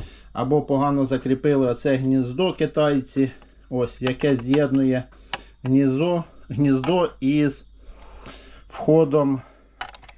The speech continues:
е, антени. Тобто іноді це гніздо, воно відпадає або роз'єднується.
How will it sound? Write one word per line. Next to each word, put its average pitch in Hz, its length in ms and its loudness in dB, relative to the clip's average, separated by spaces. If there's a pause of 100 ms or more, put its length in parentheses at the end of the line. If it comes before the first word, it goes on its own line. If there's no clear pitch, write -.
(680)
е, 120 40 -6
антени. 131 760 0 (460)
Тобто 147 340 0 (120)
іноді 175 420 0
це 156 240 0
гніздо, 139 600 0 (260)
воно 143 420 0 (520)
відпадає 131 880 -2
або 120 300 -4
роз'єднується. 123 920 -2